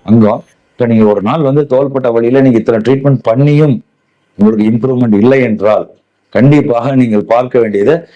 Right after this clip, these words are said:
எம் ஆர் ஐ ஸ்கேன். தோள்பட்டைக்கு பார்த்துட்டீங்க, எல்லாம் பண்ணிட்டீங்க, இம்ப்ரூவ்மெண்ட் இல்ல அப்படின்னா, கண்டிப்பா நீங்க கழுத்து எம் ஆர் ஐ பார்க்க வேண்டும். சில நேரங்கள்ல நானே நிறைய நோயாளிகள் பார்த்திருக்கிறேன்.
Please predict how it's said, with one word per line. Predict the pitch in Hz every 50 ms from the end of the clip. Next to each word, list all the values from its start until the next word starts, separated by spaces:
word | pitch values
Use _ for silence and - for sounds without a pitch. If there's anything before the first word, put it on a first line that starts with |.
| _ _ _ _
எம் | - - 110 120
ஆர் | 127 127 123
ஐ | 120 117 113
ஸ்கேன். | - - 117 110 - - - _ _ _ _ _ _ _ _ _ _ _ _ _ _ -
தோள்பட்டைக்கு | 113 117 120 110 117 113 104 110 101 98 85
பார்த்துட்டீங்க, | 117 127 127 135 123 139 135 135 139 151 151 - _ _ _ _ _ _ _
எல்லாம் | - 101 113 131 151 165 175 175 156
பண்ணிட்டீங்க, | 143 139 143 135 135 135 135 139 151 156 147 - -
இம்ப்ரூவ்மெண்ட் | 123 123 123 147 147 135 131 143 139 127
இல்ல | 113 127 123 110 - - - _ _ _ _ _ -
அப்படின்னா, | 90 92 104 101 110 117 117 -
கண்டிப்பா | - 113 110 123 123 131 123 - 131 143 - - _
நீங்க | - 101 107 107 110 120 120 151 - - - - - - - _
கழுத்து | - 139 143 165 165 165 - 160
எம் | 131 120 113 113
ஆர் | 117 113 107 110
ஐ | 113 110
பார்க்க | - 98 92 92 - - 87
வேண்டும். | 82 82 82 78 87 87 - - _ _ _ _ _ _ _ _ _ _ _
சில | - - - 110 104
நேரங்கள்ல | 104 120 135 139 139 135 131 131
நானே | 117 117 117 123 131 135
நிறைய | 123 117 113 123 127 120
நோயாளிகள் | 113 117 120 127 123 123 120 120 117 110 110
பார்த்திருக்கிறேன். | 110 110 110 - 104 98 101 110 139 175